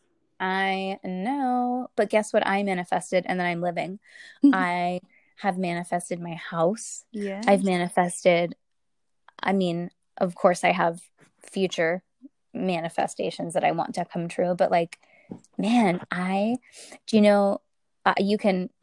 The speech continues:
Speaker 1: <laughs> relate to this
Speaker 2: <laughs>
Speaker 1: because your guys' view, oh man, I think about that all the time. And guess what?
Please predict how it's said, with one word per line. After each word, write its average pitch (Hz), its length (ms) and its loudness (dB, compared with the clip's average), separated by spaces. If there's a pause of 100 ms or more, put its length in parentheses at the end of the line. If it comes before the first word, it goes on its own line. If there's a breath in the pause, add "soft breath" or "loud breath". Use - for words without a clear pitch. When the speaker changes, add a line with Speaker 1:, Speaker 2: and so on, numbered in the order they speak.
Speaker 1:
<laughs> 214 180 -10
relate 214 380 4
to - 100 -8
this 185 240 2
Speaker 2:
<laughs> 196 40 -14
Speaker 1:
because 190 340 -4
your 180 280 0
guys' 202 460 4
view, 165 420 -2 (540)
oh 175 160 4 (100)
man, 160 240 2 (100)
I 170 60 -6
think 170 240 -4
about 165 280 0
that - 160 4
all 170 140 6
the 180 100 4
time. 180 360 -8
And 185 100 -4
guess 180 260 0
what? 175 220 6